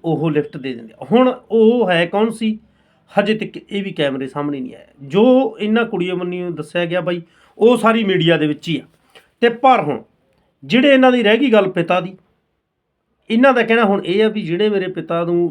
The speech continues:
ਵੀ ਮੇਰੇ ਕਤਲ ਦੇ ਵਿੱਚ ਤਿੰਨ ਸੌ ਦੋ ਦਾ ਧਾਰਾ ਦਾ ਲੱਗਦੀਆਂ ਜਿਹੜੀਆਂ, ਉਹਦੇ ਵਿੱਚ ਜੇਲ੍ਹ ਦੇ ਵਿੱਚ ਰੱਖਿਆ ਗਿਆ। ਸਾਡਾ ਪਰਿਵਾਰ ਦੇ ਵਿੱਚ ਕੋਈ ਵੀ ਕੰਮ ਕਰਨ ਵਾਲਾ ਹੈ ਨਹੀਂ ਤੇ ਮੈਂ ਮੇਰੇ ਪਿਤਾ ਨੂੰ ਜੇਲ੍ਹ ਦੇ ਵਿੱਚੋਂ ਛੁਡਾਉਣਾ ਚਾਹੁੰਦੀ ਹਾਂ, ਕਹਿਣ ਦਾ ਮਤਲਬ। ਹੁਣ ਆਪਾਂ ਇਹ ਕਹਿ ਸਕਦੇ ਆ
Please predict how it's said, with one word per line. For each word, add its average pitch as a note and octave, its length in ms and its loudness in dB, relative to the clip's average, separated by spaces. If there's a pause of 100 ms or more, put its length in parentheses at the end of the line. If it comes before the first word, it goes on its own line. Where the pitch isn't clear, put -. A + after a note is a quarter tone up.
ਵੀ E3+ 140 -2
ਮੇਰੇ D#3+ 400 -2
ਕਤਲ F3 340 -6
ਦੇ E3 100 -4
ਵਿੱਚ D#3 180 -8
ਤਿੰਨ F3+ 240 -8
ਸੌ E3+ 180 -10
ਦੋ D3 420 -4
ਦਾ D3+ 280 -6 (500)
ਧਾਰਾ E3 240 2
ਦਾ C#3+ 220 -4 (360)
ਲੱਗਦੀਆਂ C#3+ 420 -4
ਜਿਹੜੀਆਂ, D3+ 260 -8 (560)
ਉਹਦੇ G3+ 180 0
ਵਿੱਚ E3 180 -8
ਜੇਲ੍ਹ D#3+ 220 -4
ਦੇ F3 60 -2
ਵਿੱਚ D3 160 -8
ਰੱਖਿਆ C3 240 -18
ਗਿਆ। C3 140 -20
ਸਾਡਾ F3 360 -2
ਪਰਿਵਾਰ E3 420 -4
ਦੇ D#3+ 100 -8
ਵਿੱਚ D#3+ 160 -10
ਕੋਈ E3+ 220 -6
ਵੀ F3+ 120 -14
ਕੰਮ D3+ 220 -4
ਕਰਨ D3+ 260 -8
ਵਾਲਾ D#3 200 -4
ਹੈ D#3+ 100 -6
ਨਹੀਂ F#3 120 -12 (440)
ਤੇ F#3+ 100 2
ਮੈਂ F3+ 360 2
ਮੇਰੇ F3+ 220 -4
ਪਿਤਾ D#3+ 300 -6
ਨੂੰ D3 220 -8 (120)
ਜੇਲ੍ਹ D3+ 200 -8
ਦੇ D3+ 60 -6
ਵਿੱਚੋਂ C#3 300 -12 (580)
ਛੁਡਾਉਣਾ D#3+ 340 -2
ਚਾਹੁੰਦੀ C#3 260 -8
ਹਾਂ, D3 80 -8
ਕਹਿਣ D3+ 160 -4
ਦਾ D3+ 80 -4
ਮਤਲਬ। - 720 -20
ਹੁਣ A3+ 140 4 (1040)
ਆਪਾਂ G3+ 280 2
ਇਹ G#3+ 140 0
ਕਹਿ A3 140 2
ਸਕਦੇ G3+ 340 -2
ਆ F#3 80 -6